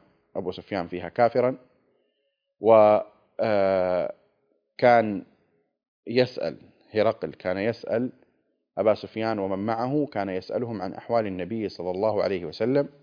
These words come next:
يريد أن يتعرف. فكان من جملة ما سألهم، ما سأل أبا سفيان عن النبي صلى الله عليه وسلم،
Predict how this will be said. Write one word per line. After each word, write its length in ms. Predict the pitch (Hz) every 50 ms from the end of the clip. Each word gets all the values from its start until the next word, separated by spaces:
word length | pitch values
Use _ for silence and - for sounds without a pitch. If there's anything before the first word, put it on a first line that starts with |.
| _ _ _ _ _ _ _ _ _ _ _ - _ _ _ _ _ _ _ _ _ _ _ _ _ _ _ _ _ _
يريد 240 | 117 120 127 127 123
أن 80 | 120 117
يتعرف. 760 | 107 - 110 98 107 101 92 92 90 - - - - _ _ _
فكان 380 | - 113 - - 127 123 123
من 100 | 120 117
جملة 340 | 107 - 139 127 113 98 92 - - -
ما 140 | 107 101 98
سألهم، 720 | 98 - 113 - 113 123 117 98 90 98 101 123 127 - - -
ما 140 | 98 95
سأل 300 | 98 - 117 87 80 95
أبا 220 | 90 80 101 87 90
سفيان 560 | 90 - 95 - - 107 104 95 92 90 - - _ _ _ _ _ _ _ _ _ _ _ _ _
عن 580 | - 50 50 50 50 - 101 101 107 110 107 101
النبي 320 | 95 92 92 90 95 101
صلى 160 | 90 - 82
الله 140 | 90 92 92
عليه 100 | 92 92
وسلم، 480 | - - 123 139 147 151 156 156 156